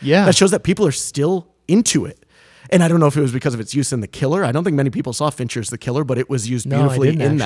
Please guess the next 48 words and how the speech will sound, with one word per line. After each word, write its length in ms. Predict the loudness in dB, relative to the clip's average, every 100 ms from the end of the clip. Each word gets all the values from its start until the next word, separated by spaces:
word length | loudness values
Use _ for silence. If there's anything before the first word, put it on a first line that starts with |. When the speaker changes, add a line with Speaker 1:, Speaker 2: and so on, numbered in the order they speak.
| -2
Speaker 1:
actually. 60 | -4
Speaker 2:
movie. 260 | -4 -6 -8 _
That's 220 | -4 0
weird. 180 | 2 2
And 100 | 2
you 80 | 2
like 200 | 0 -2
Fincher, 320 | -6 -6 -6
and 100 | -4
you 60 |
haven't 120 | 0 4
Speaker 1:
I 40 |
Speaker 2:
even 100 | 6
seen 60 | 6
Speaker 1:
do. 40 |
Speaker 2:
it. 20 | 6
That 140 | 4
shows 180 | 2 0
how, 320 | -2 -2 -4 _
uh, 40 | -2
not 220 | -2 0
popular 340 | -2 0 0
that 60 | 0
movie 160 | 0
was. 100 | 2 2
Speaker 1:
<laughs> 20 |
Speaker 2:
I 400 | 0 -4 -2 0
think 100 | 2
it's 80 | 2
just 160 | 0
'cause 100 | -4 -8
it's 80 |
a 40 | -2
great 220 | 0 0
fucking 260 | -6 -4 -4
song, 320 | 0 -2 0
and 80 | -2
it's 140 | -2
aged 320 | -4 -4 -4
well, 220 | -4 -4
and 140 | -4 -6
people 280 | -6 -2 -2
are 80 |
still 160 | 0 -2
like, 200 | -2 2
"Ooh, 120 | 2
what's 320 | 4 0 -4
that?" 320 | -8 -8 -8